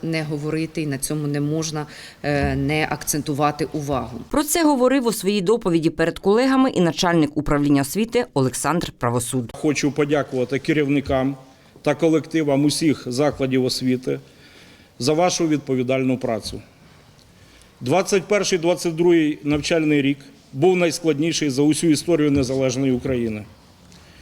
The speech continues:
Speaker 3: Спочатку ковід-епідемія, яка постійно змінювала наш звичний режим роботи, потім війна, повітряні тривоги і ворог з важким озброєнням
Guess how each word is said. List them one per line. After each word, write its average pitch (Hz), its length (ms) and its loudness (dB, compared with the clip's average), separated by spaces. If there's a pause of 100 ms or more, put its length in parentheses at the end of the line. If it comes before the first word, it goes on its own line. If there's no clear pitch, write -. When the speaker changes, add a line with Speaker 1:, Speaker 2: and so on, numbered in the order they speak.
(380)
Speaker 3:
Спочатку 175 600 0
ковід-епідемія, 143 1080 0 (680)
яка 170 260 2
постійно 165 500 0
змінювала 143 720 2 (240)
наш 147 320 0
звичний 139 520 0
режим 135 340 0
роботи, 127 540 -2 (560)
потім 170 520 0
війна, 143 520 2 (800)
повітряні 175 540 2
тривоги 147 580 0 (840)
і 175 100 4
ворог 185 560 2 (260)
з 127 240 -4
важким 160 440 2
озброєнням 156 720 2